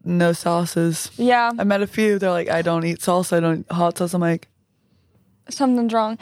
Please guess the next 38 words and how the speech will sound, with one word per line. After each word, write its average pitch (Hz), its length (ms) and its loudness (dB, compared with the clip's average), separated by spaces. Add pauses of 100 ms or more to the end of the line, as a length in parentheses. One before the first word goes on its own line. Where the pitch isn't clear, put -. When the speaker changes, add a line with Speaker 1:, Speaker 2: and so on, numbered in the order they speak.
(100)
Speaker 1:
Yeah. 190 320 0
Speaker 2:
My 277 140 4
boyfriend 294 440 0
can't 330 200 0
eat 320 140 0
hot 320 200 0
sauce, 339 300 0
but 247 180 -4
that's 269 280 0
Speaker 1:
Oh. 294 60 0
Speaker 2:
only 302 180 0
because 254 840 0 (260)
Speaker 1:
Your 220 80 4
bo-, 254 40 4
Speaker 2:
that's 254 160 0
Speaker 1:
I 220 160 2
s-, 233 80 0
Speaker 2:
only 269 180 0
Speaker 1:
your 226 120 0
Speaker 2:
because 226 200 0
Speaker 1:
boyfriend's 220 240 0
sick. 202 460 -2
Speaker 2:
he 285 180 2
will 285 220 2
shit - 1300 -2
his 247 220 -2
brains 226 540 0
out. 185 300 0 (120)
Speaker 1:
Oh, 226 400 2
okay. 202 180 -2
That's 196 260 0
a 285 80 -2
proper, 190 720 -4
like, 170 160 0
Speaker 2:
Yeah. 240 280 2
Speaker 1:
reason. - 360 -8
Speaker 2:
Yeah. 240 240 4
But 294 500 2